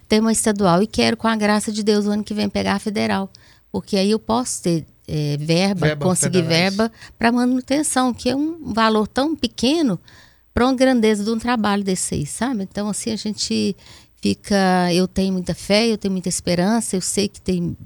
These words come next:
Speaker 1: milhares de pessoas que estão nos ouvindo, mas, assim, deixa aqui meu apelo e dizer que a associação está com a s-, com a situação financeira muito difícil, porque nós temos aluguel, temos funcionário, tem um número imenso de voluntários, né?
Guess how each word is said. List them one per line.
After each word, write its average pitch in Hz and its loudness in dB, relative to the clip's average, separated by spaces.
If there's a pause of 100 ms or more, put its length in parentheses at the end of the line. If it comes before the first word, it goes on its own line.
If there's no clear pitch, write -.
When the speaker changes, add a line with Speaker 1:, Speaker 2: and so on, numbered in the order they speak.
(200)
Speaker 1:
milhares 180 2
de - -10
pessoas 175 -4
que - -8
estão 190 -2
nos 170 0
ouvindo, 208 2 (440)
mas, 202 -2
assim, 240 0
deixa 214 0
aqui 226 -6
meu 233 -2
apelo 226 -2
e 214 -2
dizer 185 -2
que - -6
a 185 -4
associação 190 -4 (420)
está 196 -2
com - -6
a 190 -2
s-, - -8 (140)
com 196 -4
a 196 -2
situação 175 -2
financeira 185 -6
muito 185 2
difícil, 180 -4
porque 185 -8
nós 160 -4
temos 240 2
aluguel, 170 -2 (360)
temos 226 4
funcionário, 170 0
tem 226 -2
um 294 2
número 233 2
imenso 220 2
de 202 -10
voluntários, 247 -2 (460)
né? 185 0